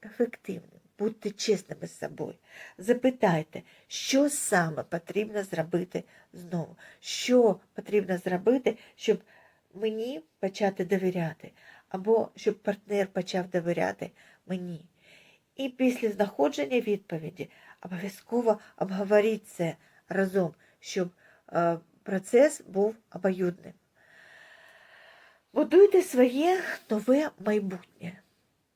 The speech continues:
У стосунках не потрібно зосереджуватись тільки на негативі. Спробуйте впевнитись в тому, що вас люблять саме як унікальну особистість, а не з якихось інших причин.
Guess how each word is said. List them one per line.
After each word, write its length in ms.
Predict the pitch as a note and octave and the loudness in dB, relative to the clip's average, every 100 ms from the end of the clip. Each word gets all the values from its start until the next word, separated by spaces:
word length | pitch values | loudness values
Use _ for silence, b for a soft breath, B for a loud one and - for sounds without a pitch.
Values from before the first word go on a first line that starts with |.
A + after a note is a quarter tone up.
| _ - | _ -16
У 80 | A#3 | -16
стосунках 880 | - A#3+ A#3+ - E4 D#4 B3 A#3 A3+ | -6 -6 -4 -6 -8 -4 -4 -2 -4
не 100 | B3 | -2
потрібно 760 | C4 B3+ C4 D4+ D#4+ C#4+ B3+ | -2 -2 -4 -4 -2 0 -2
зосереджуватись 1080 | A3 A3+ A#3 A3 D4 C#4+ C4 A#3+ A3+ G#3 G3+ | 0 -2 0 2 2 2 2 2 2 -2 -4
тільки 520 | _ A#3+ B3+ - A#3 | _ -2 -2 -4 -6
на 200 | A3+ G3+ | -4 -6
негативі. 800 | G3+ G#3 G3+ G3+ - F#3+ D#3+ - _ B B B B | -4 -4 -2 -4 -2 -4 -4 -10 _ B B B B
Спробуйте 840 | - - A#3 C#4 D#4+ C#4 C#4 - B3 | -20 -10 0 2 2 2 0 2 2
впевнитись 920 | - - A3 D#4 D#4 B3+ - - - b b | 0 2 4 4 0 -8 -8 -12 -14 b b
в 40 | _ | _
тому, 360 | - D4 D#4 B3+ b b | 2 2 2 -6 b b
що 260 | - - A3 | -12 -4 -2
вас 380 | A#3+ B3 - G3+ | -2 -4 -8 -6
люблять 440 | A#3+ B3 G#3 - | -4 0 -2 -2
саме 440 | - A#3 B3 A3+ | -4 -2 0 -4
як 400 | G3 A#3+ B3 - | 0 0 0 -4
унікальну 800 | A3 A3+ A3 A3+ A3 G#3 F#3 E3+ | -6 -4 -2 -2 0 -2 -4 -8
особистість, 800 | F#3 - E3+ F3+ E3 - C#3 - _ b b b - | -10 -8 -6 -6 -6 -10 -20 -20 _ b b b -8
а 120 | B3 | -6
не 120 | B3+ | -4
з 80 | A3 | -4
якихось 480 | G#3 G#3 G3+ G3 - | -2 -4 -6 -12 -12
інших 340 | F3+ F3+ F3 | -14 -10 -12
причин. 480 | - - _ - - | -12 -18 _ -18 -18